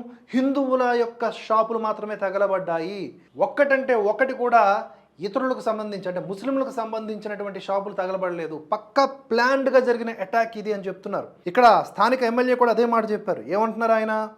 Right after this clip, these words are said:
హింస జరిగిన చోట ప్రతిరోజు ఇతర వర్గానికి అంటే ముస్లిం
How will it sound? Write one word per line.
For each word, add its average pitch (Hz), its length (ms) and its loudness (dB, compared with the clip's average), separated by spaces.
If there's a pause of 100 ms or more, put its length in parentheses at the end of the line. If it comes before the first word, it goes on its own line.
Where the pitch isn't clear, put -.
(160)
హింస 254 220 0 (140)
జరిగిన 240 320 4 (100)
చోట 202 200 2 (140)
ప్రతిరోజు 240 600 2 (120)
ఇతర 233 180 2 (100)
వర్గానికి 220 460 0
అంటే 175 120 0 (140)
ముస్లిం 247 260 -4